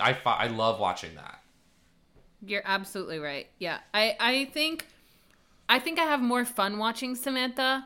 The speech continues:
Speaker 1: Yeah.
Speaker 2: than I have fun
Speaker 1: Oh, yeah.
Speaker 2: watching Charlotte, but it's just because, like, Samantha does things that
Speaker 1: I would do.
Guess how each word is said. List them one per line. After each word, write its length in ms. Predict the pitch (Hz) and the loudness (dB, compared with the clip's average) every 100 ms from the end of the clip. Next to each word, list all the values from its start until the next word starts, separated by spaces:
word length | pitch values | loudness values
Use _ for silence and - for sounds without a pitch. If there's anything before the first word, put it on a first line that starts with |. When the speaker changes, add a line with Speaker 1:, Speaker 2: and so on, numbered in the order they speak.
| - - | -12 -8
Speaker 1:
Yeah. 240 | 117 107 - - - _ _ _ | -2 0 -2 -12 -20 _ _ _
Speaker 2:
than 200 | 190 247 | -6 -2
I 80 | 262 | 0
have 320 | 254 247 247 233 226 _ - | 0 2 0 -2 -14 _ -10
fun 200 | 214 214 | -6 0
Speaker 1:
Oh, 160 | 208 - | 0 2
yeah. 220 | 101 - | 2 0
Speaker 2:
watching 320 | 202 202 208 | -2 -6 -10
Charlotte, 460 | 196 196 180 208 220 | -10 -6 -4 -4 -4
but 80 | 214 | -4
it's 120 | 208 | -6
just 220 | 233 220 | -8 -12
because, 300 | 226 226 196 | -10 -8 -6
like, 180 | 185 175 - - _ - | -6 -6 -14 -20 _ -14
Samantha 420 | - 208 202 233 | -6 -4 -2 -4
does 300 | 190 190 185 | -2 -2 -2
things 500 | - 196 190 190 185 - | -2 -2 -2 -4 -6 -4
that 380 | 165 156 156 - - | 0 0 0 -4 0
Speaker 1:
I 200 | 117 165 | 4 6
would 120 | 135 | 4
do. 140 | 90 | -2